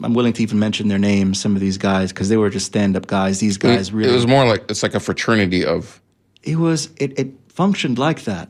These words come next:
Speaker 2: Mm-hmm.
Speaker 1: Of a
Speaker 2: Without the
Speaker 1: w-, without
Speaker 2: Greek fraternity.
Speaker 1: without any hazing and
Speaker 2: Okay.
Speaker 1: without the controversial stuff, of course. Um, not to be offensive, but, um, just a, a support system. Uh, you know, that older brothers were there. 'Cause when I got there,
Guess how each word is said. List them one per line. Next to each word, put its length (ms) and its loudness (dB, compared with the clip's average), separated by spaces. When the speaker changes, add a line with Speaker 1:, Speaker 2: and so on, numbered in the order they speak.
Speaker 2:
Mm-hmm. 380 -2
Speaker 1:
Of 140 0
a 80 6
Speaker 2:
Without 400 2
the 320 0
Speaker 1:
w-, 140 -2
without 180 0
Speaker 2:
Greek 160 2
fraternity. 680 2
Speaker 1:
without 300 0
any 100 -4
hazing 480 -2
and 160 2
Speaker 2:
Okay. 180 -2
Speaker 1:
without 120 -2
the 80 -8
controversial 600 0
stuff, 300 -6
of 140 -14
course. 400 -4
Um, 600 -2
not 180 2
to 60 -4
be 200 0
offensive, 600 -2
but, 320 -2
um, 460 0
just 240 -2
a, 180 -2
a 40 -4
support 420 -4
system. 460 -10
Uh, 180 0
you 100 2
know, 100 2
that 220 -4
older 260 2
brothers 360 -2
were 100 -6
there. 440 -2
'Cause 140 -6
when 100 0
I 80 0
got 300 -2
there, 340 0